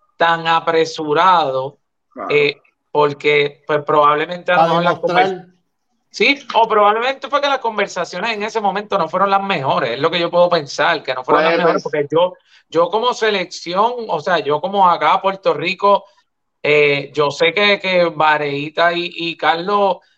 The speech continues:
Speaker 1: me van a dar un tiempo, pero yo tengo que tener a esta gente stand-by, y Walter es, es clase A. Este,
Speaker 4: Claro, claro.
Speaker 1: so, so,
Speaker 3: Sabes
Speaker 1: yo
Speaker 3: que
Speaker 1: creo que
Speaker 3: iba a
Speaker 1: las
Speaker 3: haber momentos que
Speaker 1: conversaciones
Speaker 3: lo ibas a necesitar.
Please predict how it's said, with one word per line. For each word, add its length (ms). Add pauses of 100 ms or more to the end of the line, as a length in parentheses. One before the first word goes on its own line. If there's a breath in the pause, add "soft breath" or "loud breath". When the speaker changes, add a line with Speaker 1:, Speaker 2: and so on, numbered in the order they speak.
Speaker 1:
me 220
van 220
a 140
dar 160
un 140
tiempo, 320
pero 300
yo 240
tengo 220
que 80
tener 240
a 80
esta 200
gente 240
stand-by, 760
y 80
Walter 440
es, 640
es 280
clase 440
A. 280 (600)
Este, 300
Speaker 4:
Claro, 300
claro. 240 (120)
Speaker 1:
so, 480
so, 80
Speaker 3:
Sabes 220
Speaker 1:
yo 100
Speaker 3:
que 60
Speaker 1:
creo 120
que 40
Speaker 3:
iba 20
a 40
Speaker 1:
las 80
Speaker 3:
haber 100
momentos 220
que 120
Speaker 1:
conversaciones 360
Speaker 3:
lo 60
ibas 200
a 60
necesitar. 880